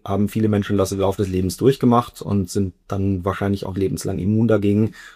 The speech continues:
Und deswegen kann sich das Virus da auch gar nicht mehr so stark verbreiten. Aber einzelne Fälle sehen wir immer noch mal.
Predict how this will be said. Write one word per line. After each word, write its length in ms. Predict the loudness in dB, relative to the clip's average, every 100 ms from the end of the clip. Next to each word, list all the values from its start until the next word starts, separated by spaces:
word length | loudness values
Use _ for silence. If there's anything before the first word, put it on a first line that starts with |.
| _
Und 300 | -18 -6 -2
deswegen 280 | -2 2 0
kann 160 | 2 0
sich 100 | 2
das 200 | 2 2
Virus 240 | 2 2
da 80 | -4
auch 100 | -4
gar 160 | -2
nicht 140 | -2 -2
mehr 100 | -2
so 120 | -2
stark 240 | -2 -4 -2
verbreiten. 560 | -4 0 0 2 2
Aber 180 | 4 4
einzelne 300 | 4 4 4
Fälle 240 | 4 2
sehen 240 | 4 2 2
wir 120 | 0
immer 140 | -6
noch 180 | -8 -10
mal. 260 | -8 -8